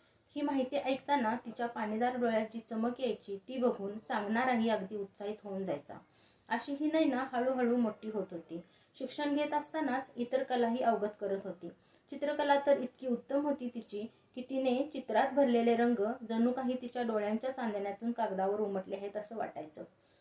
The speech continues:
तिचे आजोबाही तिच्यासारखेच हरवणारे होते. त्यांनी अवयवदानाचा संकल्प केला होता आणि त्यांच्या मरणोत्तर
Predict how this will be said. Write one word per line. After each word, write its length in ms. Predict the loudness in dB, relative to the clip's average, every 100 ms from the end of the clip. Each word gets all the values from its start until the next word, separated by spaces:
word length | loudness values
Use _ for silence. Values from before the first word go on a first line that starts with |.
| _ -10
तिचे 220 | -6 -2
आजोबाही 640 | 2 2 4 4 4 0 -4
तिच्यासारखेच 680 | -6 -6 -4 -6 -6 -8 -6
हरवणारे 460 | -2 0 2 0 0
होते. 380 | -4 -6 -12 -14 _ _ _ _ _ _ _ _ _ _
त्यांनी 420 | -6 -2 0 -2 -4 -12 _
अवयवदानाचा 800 | 2 8 10 10 8 4 0 -2
संकल्प 640 | -2 0 0 -2 -4 -2
केला 400 | -4 -2 0 2
होता 260 | 0 -2 -12 -18 _ _ _ _
आणि 240 | -2 0 2
त्यांच्या 400 | 0 -2 0 2
मरणोत्तर 600 | 4 2 2 0 -2